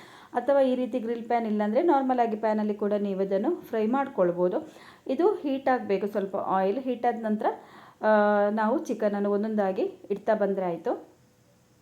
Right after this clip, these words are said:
ಈ ಗ್ರಿಲ್ ಪ್ಯಾನಲ್ಲಿ, ಆ, ನಾವು ಮಾಡೋದ್ರಿಂದ ಒಂದು ಒಳ್ಳೆ ಅದು ಗೆರೆ ಗೆರೆ ಎಲ್ಲ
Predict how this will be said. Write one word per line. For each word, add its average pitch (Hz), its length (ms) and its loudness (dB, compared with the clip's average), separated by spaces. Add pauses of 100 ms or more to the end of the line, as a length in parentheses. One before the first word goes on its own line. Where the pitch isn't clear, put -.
(760)
ಈ 233 100 -2
ಗ್ರಿಲ್ 262 300 -4
ಪ್ಯಾನಲ್ಲಿ, 285 600 -2
ಆ, 214 360 2
ನಾವು 220 260 0
ಮಾಡೋದ್ರಿಂದ 220 560 2 (460)
ಒಂದು 254 640 6 (140)
ಒಳ್ಳೆ 262 640 6
ಅದು 220 480 0
ಗೆರೆ 247 180 4
ಗೆರೆ 233 200 4
ಎಲ್ಲ 220 140 0